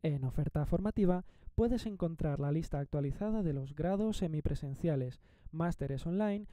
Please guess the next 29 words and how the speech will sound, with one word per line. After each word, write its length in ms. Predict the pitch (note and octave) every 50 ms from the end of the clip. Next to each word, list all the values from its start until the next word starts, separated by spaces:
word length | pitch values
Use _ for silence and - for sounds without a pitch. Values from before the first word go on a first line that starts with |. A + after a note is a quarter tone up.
| - - -
y 120 | - D#3 -
títulos 520 | - - A#3 A#3+ - B3 A3 G3+ G3 -
propios 440 | - F3+ D#3+ D3 - C#3+ C#3 C3 D3+
online 420 | D3 D3+ E3+ G3 G#3 G#3+ G#3+ G#3 -
que 120 | - D3
ofrece 440 | C#3 C3 - E3 D#3+ D3+ - E3 D#3+
la 120 | D3+ C#3
Universidad 640 | C#3 C#3 C3+ C3+ C3+ C3 B2+ - C#3+ C3+ D#3 E3 E3+ - -
Rey 160 | - D#3 D3
Juan 220 | - - D3 C3+
Carlos. 480 | C3 C3+ C3 C3 C3 C3 B2+ B2 - - _ _ _ _ _ _ _ _ _ _ _ _ _ _ _ _ _ _ _ _ _ _ _ _ _ C#2 C#2 C#2 C#2 C#2 C#2 C#2 C#2 _ _ _ _ C#2 C#2 C#2 _ C#2 C#2 _ _ C#2 _ _ _ _ _ _ _ C#2 C#2 _ _ _ _ _ _ C#2 _ - - _ _ _ _ _ _ _ _ _ _ _ - _ _ - - -
En 120 | D#3 C#3+
el 100 | C#3 B2+
pase 280 | - - D#3 - - F#3
de 140 | F3 G#3 G#3
diapositivas 680 | A3 A3 - G#3 - A#3 - A#3+ G3 D3+ C#3+ D3+ -
se 140 | - E3 D3+
muestran 460 | D#3+ F#3 F#3 - - F3+ D#3+ D3+ -
algunas 540 | - D#3+ D#3+ D#3+ F#3+ G#3+ A3+ A#3+ A#3 - -
imágenes 500 | F3 D#3 D3 C#3+ - F#3+ G#3 B3+ B3 -
que 120 | - -
se 120 | - - D#3
actualizan 580 | C#3+ - - C#3+ C#3 C#3 C#3 - F#3 G3+ A3+
con 200 | A3 - E3 D3+
campañas, 640 | - C#3+ C3+ C3 C3 - G3 A3 A3+ A3 A3+ A3+ G#3+
servicios 680 | - - C#3+ C#3+ C#3+ E3 E3 E3 - E3+ E3+ F#3+ F#3+ -
o 120 | E3+ C#3
identidad 520 | C#3 C3+ C3 C3+ C3+ - C#3 C#3 D3 D#3 -
corporativa. 680 | - F#3 - - F3 E3 D#3+ - D3+ C3+ B2 A#2+ C3